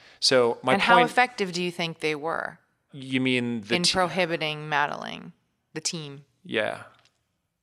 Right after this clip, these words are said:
Speaker 1: Well, initially not very effective,
Speaker 2: <laughs>
Speaker 1: right? Like, I mean, I think that's why you form the team, <laughs> right? If I'm honest.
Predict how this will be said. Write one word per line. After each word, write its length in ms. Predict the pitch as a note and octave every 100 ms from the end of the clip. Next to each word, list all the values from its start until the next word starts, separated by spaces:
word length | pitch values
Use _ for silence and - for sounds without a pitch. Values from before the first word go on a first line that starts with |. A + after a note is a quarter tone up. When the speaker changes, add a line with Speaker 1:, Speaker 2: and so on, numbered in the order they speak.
| _
Speaker 1:
Well, 320 | E3 E3 C#3 -
initially 420 | C3+ C#3 D3+ B2+
not 280 | A#2 B2 G2
very 320 | A#2+ C#3 A#2
effective, 720 | - - - C#4 G#2+ - A2+ A2
Speaker 2:
<laughs> 0 |
Speaker 1:
right? 240 | A#2 -
Like, 200 | - B2 - - - - - - A#2+
I 140 | C3
mean, 100 | C3
I 100 | B2+
think 200 | C3+ C3+
that's 200 | C#3+ -
why 180 | C#3 C3
you 180 | B2+ A#2
form 340 | - D3+ C3+
the 80 | A#2
team, 440 | - D3 C3 C3+ -
<laughs> 40 |
right? 280 | D3+ C3+ G3 - - - -
If 100 | B2
I'm 140 | C#3 B2+
honest. 460 | B2+ C#3+ D3 -